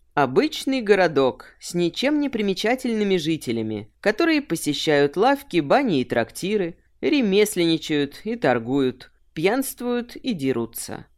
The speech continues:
Последнее, видно, происходит так же часто, как и у людей,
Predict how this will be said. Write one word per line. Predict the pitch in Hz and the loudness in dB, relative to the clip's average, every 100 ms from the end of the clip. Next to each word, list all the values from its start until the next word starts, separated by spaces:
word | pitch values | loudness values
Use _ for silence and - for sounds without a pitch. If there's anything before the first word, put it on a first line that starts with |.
| _ _ _ | _ _ _
Последнее, | - 139 - 185 285 285 285 | 0 0 2 2 2 2 0
видно, | 269 269 240 247 254 240 - | -2 -2 -2 -2 -2 -4 -2
происходит | 180 180 - 240 262 269 - - | 0 0 -2 -4 -2 -4 -4 0
так | 180 151 | 0 0
же | 147 156 | -4 -4
часто, | 220 247 - 240 | -4 -4 -4 -4
как | 233 196 | -2 -4
и | 240 | -2
у | 254 | -2
людей, | 302 285 143 120 117 | -2 -2 -2 -2 -4